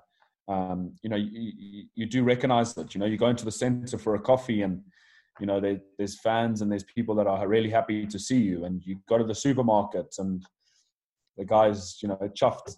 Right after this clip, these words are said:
chuffed to bits to, you know, to help you out and to, you know, chat rugby. And, you know, I think, I think that's, that's really important. And I think that's getting better every year, you know, as I've sort of on year on year, you know,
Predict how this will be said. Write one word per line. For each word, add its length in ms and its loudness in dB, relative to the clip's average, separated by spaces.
chuffed 280 0
to 200 -8
bits 280 2
to, 120 -2
you 100 -6
know, 160 -2
to 100 -6
help 240 4
you 80 6
out 360 6
and 260 -4
to, 340 -4
you 100 -6
know, 160 -2
chat 320 0
rugby. 600 2
And, 280 -4
you 60 -4
know, 60 4
I 40 0
think, 280 -4
I 80 -2
think 240 -4
that's, 260 2
that's 280 0
really 180 0
important. 640 -4
And 80 -2
I 20 0
think 220 -6
that's 260 -2
getting 240 -4
better 260 0
every 220 -4
year, 100 0
you 120 -2
know, 180 -2
as 300 0
I've 180 2
sort 280 -4
of 60 -20
on 160 -2
year 220 6
on 160 4
year, 460 4
you 120 -6
know, 280 0